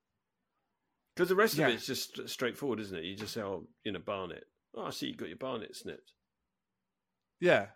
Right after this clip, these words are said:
Speaker 2: that,
Speaker 1: Yeah.
Speaker 2: that's got a hairdo.
Speaker 1: Yeah.
Speaker 2: Yeah. Uh, what was the one that I heard I thought was brilliant? There was one I heard the other day that was absolutely brilliant. I was like,
Speaker 1: But
Speaker 2: "I
Speaker 1: then
Speaker 2: did
Speaker 1: you've
Speaker 2: not
Speaker 1: got
Speaker 2: know that."
Speaker 1: traditional Cockney rhyming slang and then modern Cockney rhyming slang.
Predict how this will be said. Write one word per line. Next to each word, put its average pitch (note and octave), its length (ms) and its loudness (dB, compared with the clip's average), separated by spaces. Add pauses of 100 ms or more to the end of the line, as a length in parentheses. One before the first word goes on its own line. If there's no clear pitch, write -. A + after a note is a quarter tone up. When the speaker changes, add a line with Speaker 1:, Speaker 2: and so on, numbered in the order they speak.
(120)
Speaker 2:
that, B2+ 180 2
Speaker 1:
Yeah. G2+ 60 2
Speaker 2:
that's - 300 -4 (140)
got - 120 -8
a - 40 -8
hairdo. A2+ 380 -2 (180)
Speaker 1:
Yeah. - 160 -8 (960)
Speaker 2:
Yeah. - 220 0 (1040)
Uh, D#3+ 160 -8
what G3+ 140 -4
was B3 120 -4
the A#3+ 60 -4
one G3 200 -2
that - 100 -4
I C3 60 -4
heard B2+ 360 -8
I - 80 -14
thought - 180 -14
was A#2 100 -14
brilliant? - 380 -14 (880)
There C#3+ 80 -10
was D3+ 160 -8
one C#3+ 160 -4
I B2+ 60 -4
heard A#2 280 -6
the G#2 100 -8
other G2+ 140 -10
day G2 220 -6
that F#2 100 -10
was G#2 220 -16
absolutely A#2 400 -10
brilliant. G#2+ 340 -10
I A#2+ 80 -14
was B2 120 -14
like, A#2+ 140 -10 (300)
Speaker 1:
But C#3 80 4
Speaker 2:
"I D3 40 2
Speaker 1:
then F3+ 80 10
Speaker 2:
did F#3+ 40 4
Speaker 1:
you've - 80 -2
Speaker 2:
not F#3 80 4
Speaker 1:
got D#3 60 -2
Speaker 2:
know D#3 80 0
that." C#3 80 -2
Speaker 1:
traditional F#3+ 360 6
Cockney A2+ 320 -2
rhyming G2 300 2
slang F#2+ 300 -2
and G2 100 0
then A2+ 140 4
modern C3 340 4
Cockney - 340 -10
rhyming D#2 280 -8
slang. A1+ 320 -14